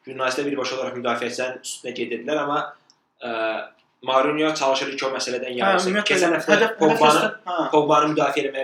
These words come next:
Speaker 1: məsələn
Speaker 2: Hədəf
Speaker 1: çalışır
Speaker 2: göstərmədi,
Speaker 1: ki,
Speaker 2: yəni Mourinho özü. Çox istədi ki, jurnalistlər də kimisə hədəf göstərsin ki, məhz ona görə uduzduq biz, bu səhvə görə uduzduq. Mourinho ona əleyhinə getdi, sonra dedi ki,
Speaker 1: Amma yəni, bu
Speaker 2: "Mən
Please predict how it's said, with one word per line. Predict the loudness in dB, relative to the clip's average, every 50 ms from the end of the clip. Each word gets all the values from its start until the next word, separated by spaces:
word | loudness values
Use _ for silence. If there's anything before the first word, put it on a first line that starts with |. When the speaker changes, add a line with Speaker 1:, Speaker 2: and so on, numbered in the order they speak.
| -8
Speaker 1:
məsələn | -8 -8 -2 2 4
Speaker 2:
Hədəf | 4 4 4
Speaker 1:
çalışır | 6 6 6 6 6 4 4
Speaker 2:
göstərmədi, | 4 4 4
Speaker 1:
ki, | 4 4
Speaker 2:
yəni | 2 0 0 0
Mourinho | 0 0 0 -2 -6 -10 -12
özü. | -12 -12 -8
Çox | -6 -4 -4 -4 -4
istədi | -6 -6 -6 -4 -6
ki, | -6 -6 -8
jurnalistlər | -8 -8 -8 -8 -8 -8 -10 -10 -10
də | -8 -8
kimisə | -10 -10 -10 -10 -10 -10 -10 -10 -12 -16 -14
hədəf | -12 -12 -10 -10 -10
göstərsin | -12 -10 -10 -10 -10 -8 -10 -10
ki, | -10 -10 -10 -10
məhz | -10 -10 -10 -8
ona | -8 -8 -6 -6
görə | -6 -8 -12
uduzduq | -14 -18 -18 -18 -20 -20 -20
biz, | -20 -20
bu | -18 -16 -14
səhvə | -12 -12 -12 -12 -12
görə | -12 -12 -14 -14
uduzduq. | -16 -16 -12 -12 -12 -12 -12 _ _ _ _ _ _ _
Mourinho | 0 2 4 4 2
ona | 2 0 -4
əleyhinə | -4 -6 -8 -8 -10
getdi, | -10 -12 -10 -10
sonra | -8 -8 -6 -6 -6
dedi | -6 -6 -6 -6 -8
ki, | -8 -4 -2
Speaker 1:
Amma | 0 2 2
yəni, | 2 0 0 0 2
bu | 2 2 4
Speaker 2:
"Mən | 2 2